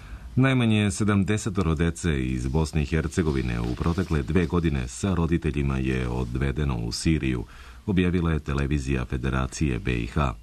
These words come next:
U emisiji pod nazivom Mreža objavljeno je da je među stotinama radikalnih islamista iz Bosne i Hercegovine u Siriju otišlo i dvadeset devet bračnih parova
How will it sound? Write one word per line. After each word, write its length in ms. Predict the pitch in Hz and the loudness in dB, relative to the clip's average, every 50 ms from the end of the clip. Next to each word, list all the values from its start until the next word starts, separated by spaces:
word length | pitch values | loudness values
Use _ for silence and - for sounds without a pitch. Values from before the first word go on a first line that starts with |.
| - - - - - | -16 -20 -20 -8 -2
U 140 | 90 82 76 | 0 2 2
emisiji 360 | 69 65 65 62 - 73 69 | 2 0 -2 -2 -2 -4 -4
pod 160 | - 64 58 | -4 -2 -2
nazivom 380 | 64 62 60 57 62 58 57 58 | -2 -2 -2 -2 -2 -2 -2 0
Mreža 360 | 64 71 80 82 73 76 69 | 2 2 2 0 0 -2 -2
objavljeno 580 | 60 65 67 67 82 82 76 78 80 76 76 76 | -2 -2 0 2 2 2 2 2 2 2 2 0
je 100 | 71 65 - - - - - - - - | 0 -2 -6 -14 -20 -20 -20 -20 -12 -4
da 120 | 80 78 | -2 0
je 120 | 76 71 67 | 0 0 0
među 260 | 67 65 58 65 65 | -2 -2 -2 -4 -6
stotinama 580 | - - 101 104 - - 87 76 69 65 64 64 | -4 -2 -2 0 2 2 0 2 2 0 0 0
radikalnih 600 | 71 78 73 80 73 - 69 64 64 64 - 69 | 0 0 0 0 -2 0 0 0 -2 -2 -2 -4
islamista 640 | 65 - 76 73 73 80 80 76 - - - 57 | -2 0 0 2 2 2 2 0 -2 -6 -6 -4
iz 240 | 53 53 57 57 55 | -4 -2 -4 -4 -4
Bosne 340 | 55 64 73 73 - 73 62 | -2 -2 -2 0 0 -2 -2
i 40 | 58 | 0
Hercegovine 720 | - 76 73 80 - - 98 90 90 90 85 78 76 71 - - - | -2 -2 -2 -2 0 0 0 2 2 2 2 2 2 0 -2 -4 -6
u 100 | 92 - | -6 -6
Siriju 400 | - - 120 120 101 76 64 62 | -2 0 0 2 2 2 2 0
otišlo 420 | 69 - 95 92 82 - 85 80 | -2 0 0 -2 0 0 0 0
i 120 | 76 67 | 0 0
dvadeset 480 | 58 - 65 67 73 82 80 - 76 64 | -2 -2 -2 -2 0 0 -2 -2 -2 0
devet 280 | 64 76 78 73 - 65 | 0 0 0 0 -2 -2
bračnih 580 | 64 - 82 80 80 - - - 64 57 - | -2 0 0 0 0 -2 -2 -4 -4 -4 -2
parova 420 | - 78 76 73 71 60 57 55 | 0 0 0 2 0 -2 -2 -4